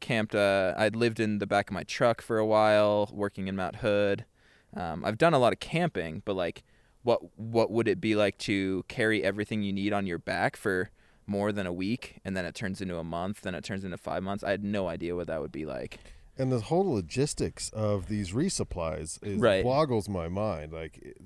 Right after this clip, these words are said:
Speaker 2: you've gotta
Speaker 1: Yeah.
Speaker 2: plan ahead.
Speaker 1: Yeah, it definitely, you definitely need to plan ahead. Uh, when you first start through hiking or, you know, any long distance hiking, backpacking, it gets a little nerve wracking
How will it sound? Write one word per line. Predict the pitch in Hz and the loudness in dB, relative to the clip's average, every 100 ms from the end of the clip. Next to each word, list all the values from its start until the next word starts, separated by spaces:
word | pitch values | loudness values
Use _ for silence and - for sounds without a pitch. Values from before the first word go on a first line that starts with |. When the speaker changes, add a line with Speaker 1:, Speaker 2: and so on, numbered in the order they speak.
| 95 | -8
Speaker 2:
you've | 127 | -6
gotta | 120 165 | 2 6
Speaker 1:
Yeah. | 139 175 | 8 6
Speaker 2:
plan | 127 107 | 4 2
ahead. | 87 107 90 - - - - _ | 0 -2 -2 -6 -18 -20 -20 _
Speaker 1:
Yeah, | - 127 139 143 | -6 6 10 10
it | 113 123 | 8 6
definitely, | 143 151 190 185 165 113 _ - | 4 4 2 2 2 -2 _ -6
you | 131 | 2
definitely | 127 156 208 | 6 6 6
need | 190 180 | 4 2
to | |
plan | 143 147 127 | 2 0 2
ahead. | 110 104 107 98 - - | 2 4 4 2 -4 -2
Uh, | 104 | 0
when | 98 110 | 0 0
you | 113 | -2
first | - - 170 151 | -6 -2 0 2
start | - 123 120 - _ _ _ _ _ _ | 0 4 4 4 _ _ _ _ _ _
through | - 110 | -2 0
hiking | 110 104 107 104 104 | 4 2 2 0 0
or, | 92 90 85 _ - _ _ - | 0 -2 -4 _ -20 _ _ -6
you | 110 | -4
know, | 95 | -2
any | 117 117 | 0 0
long | 104 107 104 | 2 2 2
distance | 101 - 98 | -2 -4 -4
hiking, | 104 95 95 98 | -2 -2 -2 -2
backpacking, | 104 98 - 98 - 95 90 98 _ _ _ _ _ _ - | 0 0 2 -2 0 -4 -6 -10 _ _ _ _ _ _ -6
it | 117 | 2
gets | 160 175 | 4 6
a | |
little | 196 143 | 6 8
nerve | 117 113 | 6 4
wracking | 107 107 - 95 90 | 4 2 2 -4 -6